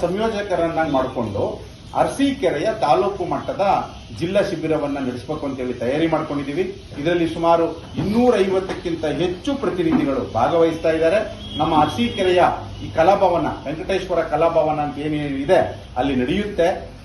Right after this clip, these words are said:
ಬೆಳಿಗ್ಗೆ ಹನ್ನೊಂದು ಗಂಟೆಗೆ ಸರಿಯಾಗಿ ನ್ಯಾಯಮೂರ್ತಿಗಳು ಉದ್ಘಾಟನೆ ಮಾಡ್ತಾರೆ.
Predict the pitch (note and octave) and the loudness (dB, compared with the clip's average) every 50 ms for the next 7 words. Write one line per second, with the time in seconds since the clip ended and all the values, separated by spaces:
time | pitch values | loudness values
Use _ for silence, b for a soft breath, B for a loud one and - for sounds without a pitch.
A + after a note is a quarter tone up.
0 | - - - D#3 F3+ A3 B3 - - G#3+ F#3 D#3 - - - - - - E3+ F#3+ | -12 -4 0 2 4 4 2 2 4 4 4 4 4 0 -4 -10 -8 -6 -4 0
1 | G#3+ A3+ G#3+ F#3+ F3+ F3 - E3+ D#3+ D3+ D#3 D3+ - D3 C3+ D3 D#3+ D#3 C#3+ C3+ | 0 0 0 0 0 -2 0 0 -2 0 -2 -4 -4 -4 -2 2 4 4 4 4
2 | C#3 D3 C3+ A2+ - - - - - B2 A#2+ C3 C#3 D#3+ F#3 F#3 F#3 E3 D3+ - | 2 -2 -2 -4 -4 -6 -12 -14 -10 -6 -4 0 2 2 2 2 2 0 -4 -4
3 | - C#3+ C#3 C3+ A#2+ A2+ A#2 A#2 A#2+ D#3+ F3 F3 F3 E3+ E3+ D#3+ D3+ D3 D3 - | -6 -4 -4 -4 -4 -4 -4 -4 2 4 4 4 4 2 0 0 0 0 -2 0
4 | D#3 C#3+ D#3 | -2 -2 -2